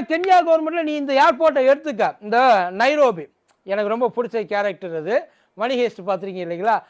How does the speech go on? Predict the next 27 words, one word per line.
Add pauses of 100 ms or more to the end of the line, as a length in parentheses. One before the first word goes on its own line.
(140)
அந்த
நைரோபியில்
நீ
இருக்கிற,
நீ
பார்த்துக்க, (280)
அதை
சுத்தி
இன்னும்
நிறைய
இருக்கு
ஏர்போர்ட், (160)
டெவலப்
ஆக
வேண்டிய
ஏர்போர்ட். (240)
உன்
அக்கறை
என்ன,
டெவலப்
பண்றது
தானே, (220)
ஏர்போர்ட்
சரியில்லைன்றது
தானே, (260)
இங்க
வா,